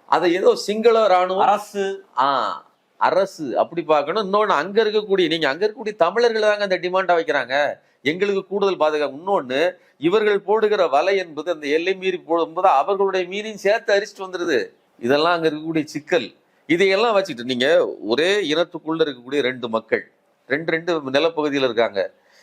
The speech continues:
Speaker 1: இவர்கள் அட்வான்ஸா இருக்காங்க, அவர்கள் பின்தங்கி இருக்காங்க. இது வந்து சரிப்படுத்தப்பட வேண்டிய, பேசி தீர்க்க வேண்டிய ஒரு விஷயம். இதுல கைவிடப்பட்ட அந்த,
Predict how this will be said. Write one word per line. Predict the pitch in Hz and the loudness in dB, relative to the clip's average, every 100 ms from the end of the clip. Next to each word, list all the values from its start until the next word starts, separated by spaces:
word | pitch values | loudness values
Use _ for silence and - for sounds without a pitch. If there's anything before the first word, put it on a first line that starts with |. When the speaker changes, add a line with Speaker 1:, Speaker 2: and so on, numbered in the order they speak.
| _ | _
Speaker 1:
இவர்கள் | 151 214 214 | 2 4 4
அட்வான்ஸா | 160 165 220 220 214 | 2 2 0 2 2
இருக்காங்க, | 190 165 196 | 2 2 2
அவர்கள் | 208 185 175 | 0 0 -6
பின்தங்கி | 165 180 190 175 | -8 -4 -2 -2
இருக்காங்க. | 156 131 110 90 _ _ _ _ _ _ | -2 -2 -4 -8 _ _ _ _ _ _
இது | 131 165 202 165 | -8 -2 2 2
வந்து | 151 165 202 202 160 - | 2 -2 -2 0 0 0
சரிப்படுத்தப்பட | 160 196 196 180 170 - 143 139 | 0 0 -2 -2 -4 0 0 2
வேண்டிய, | 127 131 175 | 0 -2 -4
பேசி | 160 175 202 196 - | 2 2 2 -2 -2
தீர்க்க | 170 151 160 | -4 0 -2
வேண்டிய | 151 143 | -2 -4
ஒரு | 131 | -4
விஷயம். | 131 151 113 - _ _ _ _ _ _ _ | -6 -2 -4 -6 _ _ _ _ _ _ _
இதுல | 135 175 196 208 233 190 - | 0 2 4 4 2 0 0
கைவிடப்பட்ட | 160 233 240 233 190 196 - 190 165 143 120 _ _ | 2 4 2 2 0 -2 2 4 4 2 0 _ _
அந்த, | 135 147 | -2 0